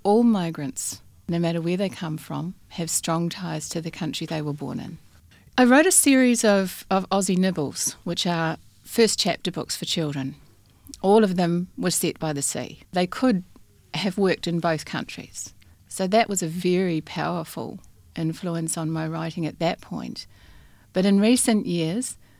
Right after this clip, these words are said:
my, um, my link to New Zealand has been more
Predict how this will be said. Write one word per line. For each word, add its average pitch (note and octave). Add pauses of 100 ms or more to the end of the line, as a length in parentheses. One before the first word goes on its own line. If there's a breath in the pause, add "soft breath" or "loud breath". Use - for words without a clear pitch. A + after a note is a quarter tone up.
my, G3
um, F3+
my F#3
link G3
to A3
New F#3+
Zealand G3
has F3
been F3
more F#3+